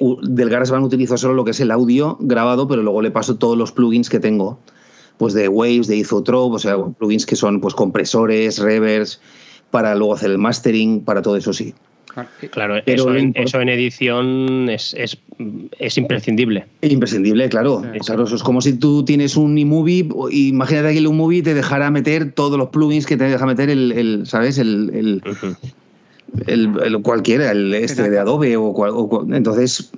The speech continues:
Speaker 1: el efecto final es el mismo. Simplemente,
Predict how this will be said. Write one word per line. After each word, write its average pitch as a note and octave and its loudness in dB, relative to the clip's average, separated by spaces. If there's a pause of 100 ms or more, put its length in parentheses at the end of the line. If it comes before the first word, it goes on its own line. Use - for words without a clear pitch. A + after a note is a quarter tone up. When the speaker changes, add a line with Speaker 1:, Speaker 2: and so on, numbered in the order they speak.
(200)
Speaker 1:
el B2+ 4
efecto B2+ 0
final D3+ 0
es D#3+ 0
el C#3 2
mismo. B2 0 (140)
Simplemente, A#2+ 0